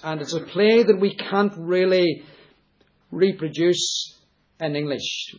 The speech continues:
The, the closest that I can come to is this.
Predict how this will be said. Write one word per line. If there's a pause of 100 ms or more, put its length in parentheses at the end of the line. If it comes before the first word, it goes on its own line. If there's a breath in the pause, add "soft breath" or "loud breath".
The,
the
closest
that
I
can (320 soft breath)
come
to
is
this.